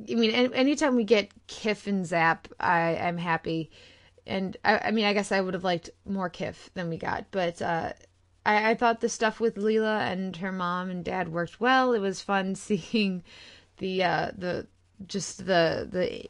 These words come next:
interactions between them and the, the dad <laughs> surfing the sewers.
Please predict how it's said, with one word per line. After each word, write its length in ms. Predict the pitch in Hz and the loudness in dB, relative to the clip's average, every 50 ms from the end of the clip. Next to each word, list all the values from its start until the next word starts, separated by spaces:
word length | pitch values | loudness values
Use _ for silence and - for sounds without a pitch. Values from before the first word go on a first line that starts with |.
| _ _ | _ _
interactions 800 | - 208 196 185 190 190 190 185 180 - - - 185 175 180 170 156 | -2 2 4 4 6 6 4 4 2 -2 -4 -4 -4 -4 -4 -6 -6
between 400 | 180 170 - - 196 180 175 165 | -8 -10 -8 -6 -6 -6 -4 -4
them 380 | 170 170 170 165 165 165 165 | -2 -2 -2 -2 -2 -2 -2
and 280 | 165 165 165 160 143 - - _ | -2 -2 -2 -4 -6 -10 -12 _
the, 260 | - 156 156 - - - _ _ _ _ | -4 -4 -4 -4 -8 -12 _ _ _ _
the 80 | 175 165 | -10 -6
dad 380 | - 180 165 165 165 160 160 | -2 0 2 2 2 2 0
<laughs> 20 | 160 | -4
surfing 520 | - - 196 185 - - - 196 170 143 | -6 -4 -4 -6 -6 -4 -4 -4 -4 -6
the 80 | 147 143 | -10 -12
sewers. 680 | - - - 175 165 156 165 165 165 165 160 156 - | -12 -8 -6 -6 -4 -2 0 0 0 -2 -2 -6 -10